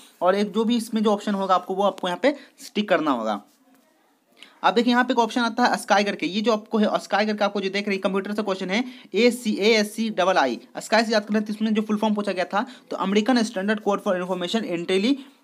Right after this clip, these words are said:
इंटरचेंज होता है इसका आंसर, ठीक है। तो ये आपको ऑप्शन में होगा, तो इस हिसाब से आपने, आपने मारा होगा। फिर आया एचएलएल। एचएलएल का मतलब क्या? हाई लेवल लैंग्वेज है, जिसमें कोई इस प्रकार से क्वेश्चन पूछा गया है, जिसमें आपका आंसर पाइथन शायद आ रहा है, ऑप्शन होगा।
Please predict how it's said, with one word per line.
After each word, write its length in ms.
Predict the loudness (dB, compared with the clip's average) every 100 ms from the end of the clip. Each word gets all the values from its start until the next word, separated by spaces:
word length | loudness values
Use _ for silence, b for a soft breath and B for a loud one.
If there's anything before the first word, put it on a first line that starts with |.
| -4
इंटरचेंज 540 | -2 0 0 2 2 0
होता 180 | 2 0
है 40 |
इसका 140 | 2
आंसर, 200 | 0 0
ठीक 200 | -4 -2
है। 80 | -4
तो 280 | -4 -10 -2
ये 80 | 0
आपको 220 | 2 0
ऑप्शन 240 | 0 0
में 80 | 2
होगा, 160 | 2 2
तो 100 | 0
इस 60 |
हिसाब 100 | 0
से 80 | 0
आपने, 220 | -2 -2
आपने 260 | -4 -4 -2
मारा 220 | 0 0
होगा। 320 | 0 -2 -6 -8 -6
फिर 160 | 0
आया 140 | 2 2
एचएलएल। 640 | 0 -2 -2 0 2 0 B B -4
एचएलएल 360 | 0 2 2
का 120 | 2 0
मतलब 300 | 0 -2 -2
क्या? 180 | -2 2
हाई 140 | 2 4
लेवल 220 | 2 0
लैंग्वेज 340 | 0 0 0
है, 60 | -2
जिसमें 240 | -2 -2
कोई 160 | 0 -2
इस 100 | 0
प्रकार 200 | 0 0
से 100 | 0
क्वेश्चन 280 | 0 0 -2
पूछा 220 | -2 -4
गया 160 | -2
है, 60 | -4
जिसमें 240 | 0 2
आपका 180 | 2 2
आंसर 140 | -4 0
पाइथन 400 | 2 2 0 -2
शायद 200 | -2 0
आ 180 | 0
रहा 180 | 2 2
है, 60 | 2
ऑप्शन 320 | -2 -6 -8
होगा। 260 | -2 0